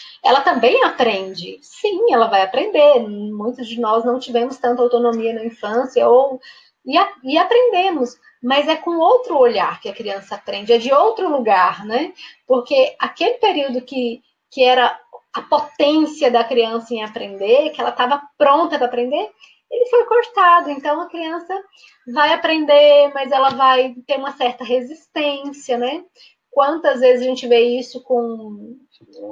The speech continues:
exemplos claros, adolescentes, que às vezes a gente faz tudo, né? Arruma uma cama, prepara uma roupa, organizamos a mala da viagem, fazemos tudo.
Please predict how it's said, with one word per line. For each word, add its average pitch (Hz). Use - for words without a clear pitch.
exemplos 320
claros, 269
adolescentes, 262
que -
às 254
vezes 262
a 277
gente 262
faz 269
tudo, 269
né? 262
Arruma 269
uma 262
cama, 262
prepara 262
uma 262
roupa, 254
organizamos 269
a 262
mala 269
da 247
viagem, 254
fazemos 285
tudo. 311